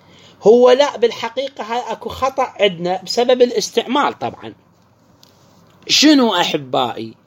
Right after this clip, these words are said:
شوفوا، الغنم،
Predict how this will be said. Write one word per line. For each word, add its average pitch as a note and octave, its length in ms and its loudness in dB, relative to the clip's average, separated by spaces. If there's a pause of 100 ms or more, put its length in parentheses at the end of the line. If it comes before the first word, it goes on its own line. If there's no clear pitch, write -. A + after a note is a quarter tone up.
(280)
شوفوا، - 460 2 (1400)
الغنم، B3+ 960 2